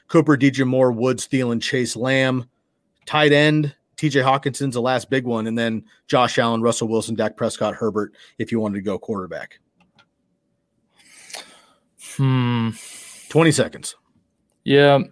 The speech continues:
Speaker 2: I am actually gonna grab one more running back here. I'm gonna grab, grab, uh, Travis Etienne.
Speaker 1: Nice.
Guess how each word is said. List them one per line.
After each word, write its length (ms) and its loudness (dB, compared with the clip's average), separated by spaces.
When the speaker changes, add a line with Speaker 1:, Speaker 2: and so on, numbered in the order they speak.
Speaker 2:
I 240 6
am 360 2
actually 380 -2
gonna 160 -2
grab 240 2
one 200 -2
more 140 0
running 240 0
back 220 0
here. 260 -2
I'm 80 -4
gonna 140 -6
grab, 420 2
grab, 360 2
uh, 240 0
Travis 440 4
Etienne. 540 -8
Speaker 1:
Nice. 440 -6